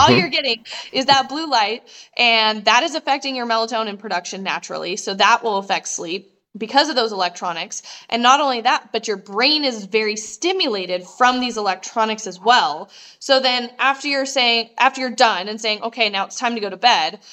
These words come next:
Speaker 2: and your brain is having a hard time shutting off and you're just wide
Speaker 1: Right,
Speaker 2: awake
Speaker 1: you're
Speaker 2: while
Speaker 1: just
Speaker 2: you're laying in bed.
Speaker 1: shut down. Right.
Speaker 2: It, you can't shut down. And then because you can't shut down, you reach for your phone again.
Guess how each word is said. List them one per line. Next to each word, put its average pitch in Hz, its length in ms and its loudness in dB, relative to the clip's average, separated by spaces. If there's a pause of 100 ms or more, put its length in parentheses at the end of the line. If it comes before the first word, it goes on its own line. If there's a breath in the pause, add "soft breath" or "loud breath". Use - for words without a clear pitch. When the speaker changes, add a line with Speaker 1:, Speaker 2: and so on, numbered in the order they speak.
(260 loud breath)
Speaker 2:
and 220 400 2
your 202 100 -4
brain 233 580 2
is 214 180 -6
having 233 240 0
a 214 40 -4
hard 220 200 0
time 226 240 0
shutting 214 320 0
off 202 340 0
and 196 100 -8
you're 190 120 -6
just 196 240 -10
wide 208 240 4
Speaker 1:
Right, 139 160 8
Speaker 2:
awake 202 60 2
Speaker 1:
you're 220 80 -2
Speaker 2:
while 196 120 6
Speaker 1:
just 190 120 -2
Speaker 2:
you're - 140 -10
laying 208 140 -2
in 190 100 -2
bed. 190 320 4
Speaker 1:
shut 139 180 4
down. 110 280 4 (480)
Right. 113 280 4
Speaker 2:
It, - 80 -10
you 247 80 -2
can't - 260 -8
shut - 220 2
down. 196 380 -4 (100)
And 262 140 0
then 262 80 0
because 285 260 -2
you 311 60 -2
can't 277 240 2
shut 226 180 2
down, 302 260 2
you 240 120 -8
reach 277 220 -4
for 277 80 -12
your 226 140 -2
phone 240 240 2
again. 208 580 -2